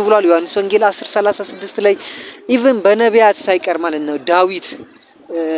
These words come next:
ኢየሱስ ክርስቶስ እግዚአብሔር ልጅ እንዳለው፣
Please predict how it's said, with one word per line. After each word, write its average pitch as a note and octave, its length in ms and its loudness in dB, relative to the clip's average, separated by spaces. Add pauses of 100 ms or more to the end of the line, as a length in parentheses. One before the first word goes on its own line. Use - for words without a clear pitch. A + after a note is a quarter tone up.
(1200)
ኢየሱስ G3+ 300 0
ክርስቶስ A3 320 0
እግዚአብሔር G#3 420 2
ልጅ F3 180 -2
እንዳለው፣ D#3 400 0